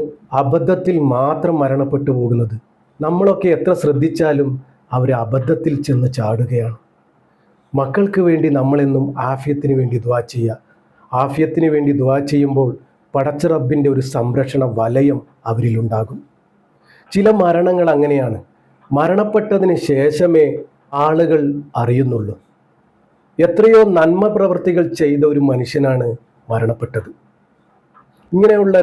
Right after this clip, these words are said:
രണ്ട് മരണങ്ങളാണ് ഇന്ന് സോഷ്യൽ മീഡിയയിലൂടെ എനിക്ക് കാണാൻ പറ്റിയത്. ആ ഒരു മരണവാർത്തയാണ് നിങ്ങളുടെ മുന്നിൽ എത്തിക്കുന്നത്. എനിക്കും നിങ്ങൾക്കും അറിയാത്ത ഒരുപാട് മരണവാർത്തകൾ നിങ്ങളുടെ മുന്നിൽ എത്തിച്ചിട്ടുണ്ട്. ഓരോ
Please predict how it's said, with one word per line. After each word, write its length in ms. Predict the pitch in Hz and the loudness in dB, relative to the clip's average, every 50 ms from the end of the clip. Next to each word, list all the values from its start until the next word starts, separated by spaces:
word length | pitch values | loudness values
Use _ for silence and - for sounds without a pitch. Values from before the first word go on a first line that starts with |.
| - 156 | 4 2
രണ്ട് 300 | 147 147 156 170 170 190 170 156 139 | 2 2 0 0 0 0 0 0 0
മരണങ്ങളാണ് 720 | 127 131 127 139 151 170 170 165 160 151 151 147 139 139 135 131 127 | 0 0 0 0 0 0 0 0 2 2 2 0 0 0 -2 0 0
ഇന്ന് 140 | 131 131 127 - | -2 -2 -2 -2
സോഷ്യൽ 300 | 131 127 127 127 - 143 143 143 | -2 -2 -2 0 0 2 2 2
മീഡിയയിലൂടെ 520 | 139 139 139 135 131 127 127 127 120 117 113 - - _ _ _ _ - | 2 2 2 0 0 0 0 -2 0 -2 -2 -4 -8 _ _ _ _ -8
എനിക്ക് 200 | 120 117 110 127 - - | -6 -4 -4 -2 -2 -2
കാണാൻ 240 | 113 110 117 113 117 107 | -2 -2 -2 -2 -2 -4
പറ്റിയത്. 340 | 107 - - 113 110 - - - - _ _ _ _ _ _ _ _ _ _ _ _ _ _ _ _ _ _ _ _ _ - | -6 -10 -10 -14 -14 -14 -16 -20 -20 _ _ _ _ _ _ _ _ _ _ _ _ _ _ _ _ _ _ _ _ _ -2
ആ 80 | 147 170 180 | 2 2 4
ഒരു 120 | 185 175 170 165 143 | 4 2 2 2 0
മരണവാർത്തയാണ് 800 | 139 135 143 160 165 165 156 147 143 147 147 143 135 131 131 123 123 131 - - - | 0 0 0 0 0 0 0 -2 -2 0 0 0 0 0 -2 -2 -4 -6 -8 -6 -2
നിങ്ങളുടെ 300 | 127 123 127 123 123 131 120 120 | 0 0 0 0 0 0 0 0
മുന്നിൽ 180 | 117 117 110 113 | 0 0 0 -2
എത്തിക്കുന്നത്. 440 | 110 - 120 - 120 104 110 104 - - - _ _ _ _ _ _ _ _ _ - 160 | -2 -4 -6 -6 -6 -6 -6 -8 -10 -14 -18 _ _ _ _ _ _ _ _ _ -2 2
എനിക്കും 340 | 180 202 208 214 220 240 226 214 | 2 2 2 2 0 0 2 2
നിങ്ങൾക്കും 420 | 196 190 196 190 190 196 - 185 180 170 | 2 4 4 2 2 2 0 0 2 2
അറിയാത്ത 480 | 160 160 160 160 160 156 151 151 151 175 180 175 147 | 2 2 2 4 4 2 2 0 0 0 0 2 2
ഒരുപാട് 500 | 143 147 156 170 175 180 190 202 202 202 185 170 | 0 2 2 2 2 2 0 0 0 0 0 0
മരണവാർത്തകൾ 680 | 151 151 151 156 170 170 170 160 160 151 - 165 151 160 151 143 | 0 0 0 0 0 0 0 0 -2 0 0 0 0 2 2 2
നിങ്ങളുടെ 280 | 139 139 143 139 143 139 135 | 0 2 0 0 0 0 0
മുന്നിൽ 220 | 131 127 127 123 123 113 | 0 -2 -2 -2 -4 -4
എത്തിച്ചിട്ടുണ്ട്. 480 | - 127 - - - 131 110 107 104 - _ _ _ _ _ _ _ _ _ _ _ _ - - _ _ _ _ - 165 | -6 -8 -10 -10 -12 -12 -12 -12 -14 -18 _ _ _ _ _ _ _ _ _ _ _ _ -20 -20 _ _ _ _ 0 2
ഓരോ 200 | 180 202 220 240 | 4 6 8 8